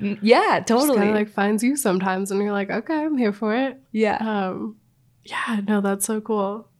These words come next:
Speaker 2: Should I launch into segment number two?
Speaker 1: Totally.
Speaker 2: Okay, so segment number two that we have in there is Sasha and Kristen. And so actually these guys, so we, you know, we pitched for two seasons. So it was the,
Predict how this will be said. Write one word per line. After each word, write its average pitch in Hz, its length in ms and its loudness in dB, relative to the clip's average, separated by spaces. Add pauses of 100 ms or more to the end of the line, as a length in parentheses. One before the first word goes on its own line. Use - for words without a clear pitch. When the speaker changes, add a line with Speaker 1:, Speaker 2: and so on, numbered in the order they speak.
(260)
Speaker 2:
Should 208 180 -2
I 202 120 2
launch 196 340 2
into 208 160 0
segment 202 380 0
number 202 240 0
two? 208 320 -4
Speaker 1:
Totally. 180 560 -4 (440)
Speaker 2:
Okay, 208 220 2
so - 160 -4
segment 233 300 4
number 285 200 6
two 202 520 4 (840)
that 196 240 4
we 196 240 4
have 185 420 6
in 196 180 2
there 196 340 2
is 196 580 0 (240)
Sasha 202 400 2
and 233 180 2
Kristen. 202 480 -2
And 208 160 0
so 214 80 2
actually 226 380 4
these 240 320 2
guys, 269 480 6 (1000)
so - 120 -2
we, 208 320 2
you 214 80 4
know, 202 80 10
we 202 80 8
pitched 226 280 0
for 214 120 6
two 208 160 0
seasons. 175 480 -2
So 190 100 0
it 185 40 2
was 190 160 -2
the, 190 420 0